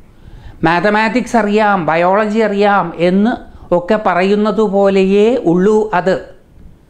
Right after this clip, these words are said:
ഭാഷാപരിജ്ഞാനം കൊണ്ട് മാത്രം മനസ്സിലാക്കാൻ സാധിക്കുന്നതല്ല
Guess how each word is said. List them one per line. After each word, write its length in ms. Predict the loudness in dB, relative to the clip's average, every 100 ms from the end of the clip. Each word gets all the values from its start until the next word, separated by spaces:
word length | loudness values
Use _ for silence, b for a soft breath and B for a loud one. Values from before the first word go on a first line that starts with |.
| B B B B
ഭാഷാപരിജ്ഞാനം 1800 | -4 0 0 0 -2 0 2 2 0 0 -2 -4 -4 0 0 2 2 2
കൊണ്ട് 500 | 0 0 0 0 -2 -14 -20 -20 -20 -20 -20 -20 -20 B B B -2
മാത്രം 760 | 0 2 0 -2 -2 0 0 -6 -18 b b b
മനസ്സിലാക്കാൻ 1200 | 0 0 0 0 0 2 2 0 -2 -2 0 0
സാധിക്കുന്നതല്ല 1500 | 0 -2 0 0 -2 -2 -2 0 0 0 -2 0 0 0 -4